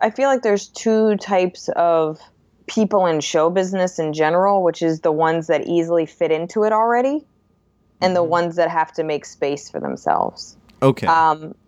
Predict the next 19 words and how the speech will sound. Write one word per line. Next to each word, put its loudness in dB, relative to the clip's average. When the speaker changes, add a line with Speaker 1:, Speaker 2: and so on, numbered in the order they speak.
Speaker 1:
I 2
Speaker 2:
you 4
Speaker 1:
always 2
like 2
Speaker 2:
unpack -2
Speaker 1:
to -8
use 0
Speaker 2:
both -10
of -4
those? -6
<laughs> -20
Speaker 1:
Yeah, 4
I, 2
um, 0
I 2
think -4
of -2
somebody 0
like 0